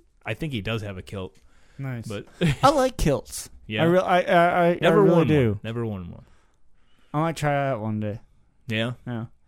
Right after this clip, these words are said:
Speaker 2: One of my, uh, D and D, uh, guys, he, he wore a kilt the first night we played.
Speaker 1: Yeah.
Speaker 2: It was kinda cool.
Speaker 1: Did he spread for you?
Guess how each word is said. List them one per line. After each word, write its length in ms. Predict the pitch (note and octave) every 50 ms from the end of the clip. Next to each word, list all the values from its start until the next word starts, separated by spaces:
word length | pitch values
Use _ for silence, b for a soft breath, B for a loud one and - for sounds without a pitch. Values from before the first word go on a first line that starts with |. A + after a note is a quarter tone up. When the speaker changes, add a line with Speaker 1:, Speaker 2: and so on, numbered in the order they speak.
| b b b b b b b
Speaker 2:
One 140 | D#3 D#3+ D#3+
of 60 | E3
my, 320 | D3+ D3 C#3+ C#3+ C3+ B2+
uh, 240 | B2 B2 A#2+ A#2 A2+
D 140 | G#2+ A2+ B2
and 160 | B2 A#2+ A#2+
D, 300 | A#2 B2 B2 A#2+ A2+ G#2 G2+ - _ _ _ _ _ _ _ _ _ _ _ _ _ _ - _ - -
uh, 280 | C3 A#2+ G#2+ G2+ G2
guys, 640 | G2 G2 G#2+ G2+ G2 F#2+ G2 F#2+ F#2+ - - - - - _ - B2
he, 180 | A2+ B2 - -
he 280 | - A2 A#2+ A#2+ A#2+
wore 300 | A2+ G#2+ A2 A2 G#2 G2
a 40 | -
kilt 380 | - - - A2 G2 - - -
the 80 | G#2
first 280 | - - A2 G#2 G#2 - -
night 180 | - A#2 - -
we 100 | - A2+
played. 380 | - - A#2+ A#2 A#2 A#2 A#2+ - _ _ _ _ -
Speaker 1:
Yeah. 320 | - A2 G#2+ G#2+ A2 C3 C#3 C3 A#2+
Speaker 2:
It 60 | A2+
was 100 | A#2 -
kinda 200 | - - B2+ -
cool. 260 | - - - - - _ _ _ _ _ _ _ _ _ -
Speaker 1:
Did 120 | B2+ A2
he 60 | G#2+ G#2
spread 340 | - - - G#2 A2+ A#2 -
for 140 | C#3 D3 D3+
you? 140 | D#3 D#3